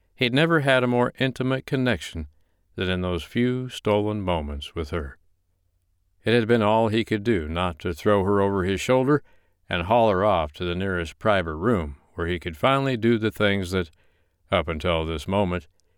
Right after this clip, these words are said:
he'd only dreamed of. Grant had spent the entire dance with his dick hard and throbbing,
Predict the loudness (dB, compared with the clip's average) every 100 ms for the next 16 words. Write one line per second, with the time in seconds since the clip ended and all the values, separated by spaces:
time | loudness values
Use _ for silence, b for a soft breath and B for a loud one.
0 | _ _ -2 0 0 -2 -6 -2 -2 -4
1 | -8 -10 -12 -18 _ _ _ _ _ _
2 | _ _ _ _ _ 0 2 0 -2 0
3 | 0 2 0 0 0 2 2 2 0 0
4 | 0 -4 -8 -8 -8 -8 -2 -2 -2 -6
5 | 0 0 0 -4 -8 -12 -4 2 2 2
6 | -4